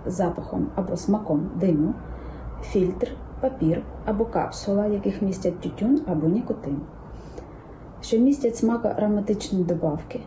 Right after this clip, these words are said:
в будь-яких компонентах, таких як фільтр, папір, капсула, або мають будь-які технічні характеристики, що дозволяють змінювати запах чи смак сигарет, тютюну для самокруток або інтенсивність диму.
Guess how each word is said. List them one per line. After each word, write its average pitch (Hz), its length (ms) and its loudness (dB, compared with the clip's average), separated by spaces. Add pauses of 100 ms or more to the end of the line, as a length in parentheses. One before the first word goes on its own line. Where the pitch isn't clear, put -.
(160)
в - 60 0
будь-яких 196 520 0
компонентах, 175 720 4 (120)
таких 175 360 -2
як 156 120 -4
фільтр, 240 600 -2
папір, 214 500 2 (440)
капсула, 220 640 -2 (1400)
або 208 240 2
мають 233 380 4
будь-які 202 420 2
технічні 190 580 2
характеристики, 180 840 0
що - 140 -4
дозволяють 185 540 2
змінювати 175 600 4
запах 151 520 -2 (160)
чи 294 140 2
смак 160 320 2
сигарет, 160 500 -4
тютюну 185 360 2
для 165 180 -2
самокруток 170 640 0 (120)
або 165 320 0
інтенсивність 190 800 2
диму. 196 280 -2